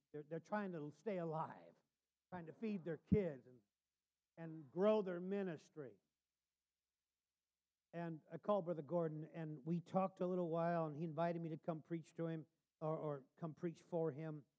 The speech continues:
And he said, "Just one thing." He said, "You'll come to my o-," and I'm not exaggerating.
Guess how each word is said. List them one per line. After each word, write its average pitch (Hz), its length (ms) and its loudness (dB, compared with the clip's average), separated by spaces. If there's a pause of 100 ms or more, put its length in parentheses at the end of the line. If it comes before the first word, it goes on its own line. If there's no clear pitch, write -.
(840)
And 165 60 -4
he 165 60 -2
said, 175 160 0
"Just 165 140 -4
one 196 220 2
thing." 156 260 -4
He - 1200 -20
said, 147 100 -8
"You'll 147 160 -12
come 180 160 -6
to 180 60 -8
my 180 160 -6
o-," 185 180 -4
and 160 80 -10
I'm 170 140 -8
not 185 160 -4 (140)
exaggerating. 127 580 -8